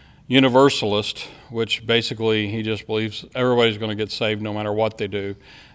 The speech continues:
God's even gonna bring the devil back into fellowship with him, which I don't believe. I don't think the Bible teaches that.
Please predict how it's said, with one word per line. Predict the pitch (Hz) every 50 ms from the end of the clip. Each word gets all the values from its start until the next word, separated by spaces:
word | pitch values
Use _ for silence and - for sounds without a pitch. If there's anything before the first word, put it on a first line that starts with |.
| _ -
God's | 110 113 117 110 117
even | 110 107 113
gonna | 113 110 107
bring | 101 107 110 110 104
the | 104 101
devil | 104 107 107 104 107 104
back | 104 113 104 101 - -
into | 107 101 101
fellowship | - - 117 104 101 95 - - 107 - -
with | 104 98 98
him, | 117 104 98 104
which | 107 110 - - - - - - - - - - -
I | 117 120
don't | 120 123 123 123 - -
believe. | 107 107 101 101 101 104 117 117 -
I | 110 104
don't | 107 110 107 104
think | 113 113 104 101
the | 107
Bible | 98 104 101 104 101 104 98
teaches | - - 117 113 107 - 104 92
that. | - 104 101 101 104 -